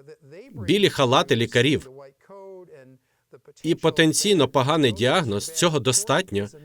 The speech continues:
щоб їхній кров'яний тиск зріс.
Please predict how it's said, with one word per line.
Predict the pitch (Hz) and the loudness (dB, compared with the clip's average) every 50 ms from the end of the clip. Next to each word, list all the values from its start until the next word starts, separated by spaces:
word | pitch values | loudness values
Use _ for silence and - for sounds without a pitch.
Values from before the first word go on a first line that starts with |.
| 165 - | -12 -4
щоб | - - - 131 104 85 | -4 2 2 2 2 2
їхній | 104 131 175 175 - - 127 117 110 | 0 0 0 -2 -2 -4 -2 -2 -2
кров'яний | - - 127 127 123 131 139 135 120 | -2 -2 0 2 2 2 2 2 0
тиск | - - 107 107 107 - - 117 | 0 0 0 0 0 -2 -4 -4
зріс. | 107 175 190 190 127 - - - | -2 0 0 0 0 -2 -4 -10